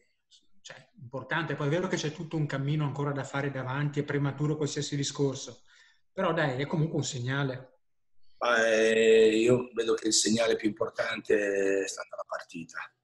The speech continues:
Speaker 2: poi di conseguenza i punti ti hanno portato in pari merito con la,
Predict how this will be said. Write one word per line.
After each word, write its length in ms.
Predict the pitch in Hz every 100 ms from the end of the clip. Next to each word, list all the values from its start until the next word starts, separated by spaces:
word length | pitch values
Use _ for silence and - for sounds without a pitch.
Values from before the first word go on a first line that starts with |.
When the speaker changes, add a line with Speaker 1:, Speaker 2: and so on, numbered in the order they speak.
| - - _
Speaker 2:
poi 580 | 95 95 87 82 80 78
di 80 |
conseguenza 1300 | 82 92 98 92 95 101 107 104 107 101 98 92 - _ _ _ _ _
i 120 | - -
punti 340 | - 110 104
ti 120 | 92
hanno 140 | 98 98
portato 560 | - - 95 95 95
in 640 | 95 95 92 85 87 87 _ _ _ _ _ _
pari 220 | 95 95
merito 360 | 95 95 98 -
con 140 | 92
la, 100 | 95